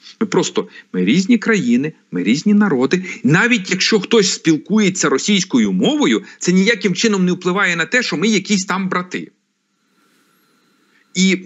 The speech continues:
е, ну, це розуміння на кінець тут зараз до всіх прийшло, що Росія взагалі по суті своїй — це просто дика, агресивна, ну, це, ви знаєте, це країна ненависті. Ненависті до всього людського.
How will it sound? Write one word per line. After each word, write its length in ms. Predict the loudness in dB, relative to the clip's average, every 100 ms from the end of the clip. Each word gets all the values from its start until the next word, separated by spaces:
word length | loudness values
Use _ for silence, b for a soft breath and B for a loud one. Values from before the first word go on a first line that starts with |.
| -6
е, 360 | 0 2 2 2
ну, 180 | 0 0
це 180 | 0 0
розуміння 800 | 2 0 2 2 2 0 -4 -4 -6
на 80 | -8
кінець 360 | -2 0 0
тут 180 | -4 -6
зараз 260 | -4 -2 -2
до 120 | -2
всіх 380 | -2 -2 -4 -2
прийшло, 640 | -6 -4 -4 -4 -4 -6 _ _ b b b
що 220 | -2 0
Росія 460 | 0 0 0 0
взагалі 460 | -2 -2 -2 -2 -2
по 180 | 0 0
суті 400 | 2 0 0 -2
своїй — 600 | -4 -4 0 0 -2 -4 _ B B B
це 140 | -6 -4
просто 360 | -2 -4 0
дика, 640 | -2 -2 -2 -2 0 -4 -4
агресивна, 880 | -8 -6 -6 -6 0 0 0 -4 -6 b b b b -10
ну, 60 |
це, 140 | -4 -2
ви 80 |
знаєте, 320 | 0 0 -2 -2
це 180 | -4
країна 760 | -4 -2 -2 0 0 0 -2 -6
ненависті. 800 | -6 -2 0 -2 -6 -10 -12 -16 -18 _ _ _ _ _
Ненависті 600 | -2 0 0 -2 -4 -4
до 100 | -4
всього 380 | -4 -2 -2 -2
людського. 500 | -6 -10 -10 -10 -12